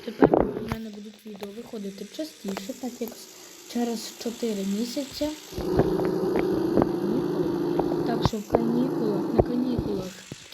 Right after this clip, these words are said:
В мене дуже багато планів, що можна зробити за ціле літо.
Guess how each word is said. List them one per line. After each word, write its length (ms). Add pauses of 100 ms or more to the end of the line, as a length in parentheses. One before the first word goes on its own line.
(280)
В 200
мене 520
дуже 520
багато 520
планів, 460 (260)
що 180
можна 340
зробити 560
за 280
ціле 220
літо. 440